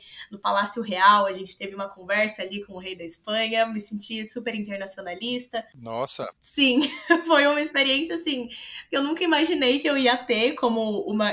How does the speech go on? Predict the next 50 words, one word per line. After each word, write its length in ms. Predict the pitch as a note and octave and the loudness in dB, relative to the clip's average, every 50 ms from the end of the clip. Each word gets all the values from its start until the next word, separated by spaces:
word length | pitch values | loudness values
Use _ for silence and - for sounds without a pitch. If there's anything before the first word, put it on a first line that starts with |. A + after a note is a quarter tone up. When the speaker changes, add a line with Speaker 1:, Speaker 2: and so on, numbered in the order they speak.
| - A#3 | -2 -4
Speaker 1:
estudante 540 | G#3+ - - A3+ G3+ G3+ G#3 B3+ C#4+ C4+ | -4 -4 -4 -2 0 0 0 0 0 -2
de 40 | B3 | -2
relações 480 | B3+ A3+ G#3+ G#3+ A3 A#3+ C4+ B3 A3 B3 | -2 0 0 0 2 2 2 2 4 2
<laughs> 20 | |
internacionais, 1080 | B3+ A#3+ - B3+ A#3+ A#3 A#3 A3+ - - A3+ G#3+ G3+ G3 G3+ G#3+ A#3+ D4 E4+ F4+ - - - - - - - - - - - | -2 -2 -2 -2 -2 0 -2 -4 -4 -4 -4 -2 0 2 2 2 2 0 -4 -6 -8 -12 -14 -16 -14 -12 -12 -12 -12 -12 -12
e 80 | - A#3 | -12 -12
foi 340 | - - A3+ A#3+ A#3+ B3+ - | -8 -2 0 2 2 2 2
muito 300 | B3 A#3+ B3 C4+ C#4 D#4+ | 0 0 0 0 0 0
bacana, 400 | D4+ D4+ D4+ D4+ B3 A3 A#3 A#3+ | -2 -4 -2 0 -2 -2 -2 -4
todo 160 | A#3+ A#3 A3+ | -4 -6 -6
mundo 160 | A3+ A#3+ A#3 A#3+ | -4 -6 -8 -8
ficou 200 | - - A#3+ G#3 | -10 -8 -4 -4
bastante 340 | G#3+ G#3+ - G#3+ G#3 G#3 | -4 -4 -4 -8 -8 -8
emocionado, 720 | B3 A#3 A#3 A#3 - - B3 C4 B3+ G3 F3+ F3+ F3+ F3 F3+ | -8 -8 -8 -8 -8 -8 -8 -6 -4 -4 -4 -4 -6 -8 -10
assim. 400 | F3+ F3+ - - F3 E3+ E3+ F3 _ _ _ | -8 -8 -10 -10 -10 -16 -16 -18 _ _ _
Speaker 2:
Vocês 320 | D3 D3+ - - F3+ E3 | 0 2 2 4 4 4
foram 260 | - - F3 F3 F#3+ F3+ | 2 2 0 0 0 -2
pra 300 | - F3 F3 F3+ F3+ F3 | 0 4 6 6 6 6
Universidade 600 | E3+ E3 D3+ E3 D#3 - - D3 D3 D#3+ D#3+ D#3+ | 4 0 0 0 0 0 2 6 6 6 6 6
de 60 | D3+ | 2
Salamanca 640 | - - E3 D#3+ D#3 C#3+ D3 D#3 D#3 D3 B2+ B2+ A2+ | 6 6 6 6 6 4 2 0 0 0 -2 -2 -2
também, 360 | A2+ A#2 A2+ A2 G#2+ G#2 G#2 | -2 -4 -4 -4 -6 -6 -6
né? 260 | A2 B2 D#3 G#3 G#3+ - - | -6 -6 -6 -6 -8 -4 -2
Speaker 1:
Sim, 640 | - - - - D4 C#4+ D4 D4 C4 A#3 G#3+ - - | 0 2 2 2 0 0 -2 -2 -2 -4 -4 -6 -2
e 120 | A3 A#3 | 2 4
aí 120 | A3+ A3+ A3+ | 4 4 2
depois 360 | B3 B3 - B3 A#3+ B3 A#3+ | -2 -2 0 -2 -2 -2 -2
do 80 | B3+ | -6
finalzinho, 640 | - C#4 A#3+ A#3 B3 C#4 C4 A3+ G#3 A#3+ C#4+ F4 F4+ | -6 -2 -2 0 0 0 -4 -4 -6 -6 -4 -4 -4
assim, 220 | D#4 - - C4 B3 | -4 -4 -4 -4 -6
da 80 | A#3+ | -6
experiência 540 | A#3 A#3 - A3 G#3 G#3 G#3 G#3 G#3 - - | -6 -6 -8 -8 -8 -6 -6 -6 -6 -8 -6
em 40 | A#3 | -4
Madrid, 480 | B3 C4+ B3+ A3+ A3+ C4 D4+ - - - | -4 -4 -4 -4 -4 -4 -4 -4 -6 -6
a 120 | - A3+ | -6 -4
gente 280 | A#3 A#3+ A#3 A#3 - - | -4 -4 -6 -8 -8 -8
tem 140 | A#3+ A#3 A#3 | -6 -6 -6
um 100 | B3+ B3 | -6 -8
final 360 | - D4 C#4+ B3+ B3+ C4 B3+ | -8 -4 -2 -2 -2 -2 -4
de 60 | - | -8
semana 380 | - C#4 B3+ A#3+ A3+ A#3 B3+ B3+ | -8 -6 -4 -4 -4 -4 -4 -6
que 80 | B3+ | -4
a 20 | B3 | -4
gente 140 | B3 G#3+ | -4 -4
vai 160 | G#3 A3 A3 G#3+ | -4 -4 -4 -4
pra 180 | A3 G#3+ A3+ | -4 -4 -4
Salamanca, 600 | A3+ - C#4 C4+ C4+ C4 A3+ G3+ G#3 A3+ A#3 B3+ A3+ | -4 -4 -4 -4 -4 -2 -2 -2 -4 -4 -6 -8 -10
que 160 | - - G3 | -8 -6 -6
é 100 | F#3+ F#3+ | -6 -6
um, 280 | F#3+ F#3 F#3 F3+ - | -6 -10 -14 -18 -20